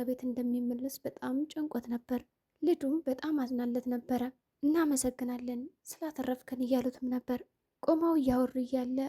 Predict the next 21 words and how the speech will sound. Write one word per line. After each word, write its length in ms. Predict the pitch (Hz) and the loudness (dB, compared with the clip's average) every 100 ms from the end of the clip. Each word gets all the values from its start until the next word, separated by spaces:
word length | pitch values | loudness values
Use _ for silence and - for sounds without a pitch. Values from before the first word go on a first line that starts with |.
| - | -4
ልዱ 220 | 254 269 285 262 311 | -2 0 2 0 0
"ፖሊስ 360 | - 339 339 330 | 0 2 4 2
መጣ" 280 | 262 262 - 262 - | 0 -2 -4 -6 -4
ትልና 420 | - 254 247 254 | -2 0 0 -2
ድንገት 340 | 262 247 294 - | -2 -2 -4 -4
ትጮኻለች። 600 | 294 - 254 247 254 - - _ _ _ _ - | -6 -2 0 2 0 -2 -16 _ _ _ _ 0
ዴቭም 400 | 320 330 277 262 294 | 4 4 4 2 2
ደረጃ 320 | 311 330 330 311 | 4 4 4 4
ላይ 140 | 285 269 | 2 2
ቁጭ 200 | 254 - | -2 -6
ብሎ 160 | 247 269 | -4 0
እያሰበ 500 | 311 302 302 - 247 254 | 2 0 -2 -6 -4 -4
ነው። 120 | 254 - _ | -6 -8 _
በአንድ 280 | 233 254 247 254 | -4 -2 0 0
በኩል 340 | 254 - 330 | 0 -2 -4
የእህቱ 280 | 277 254 254 | -2 -4 -4
መጥፋት፣ 400 | 254 - - 247 - - | -6 -6 -10 -12 -10 0
በሌላ 300 | 254 269 262 | 2 4 2
በኩል 360 | 247 254 - 339 339 | 0 -4 -4 -4 0
የፍቅረኛው 540 | 262 269 262 247 247 | 0 0 -2 -2 -2
መጥፋት 380 | 240 - - 330 | -4 -6 -8 -10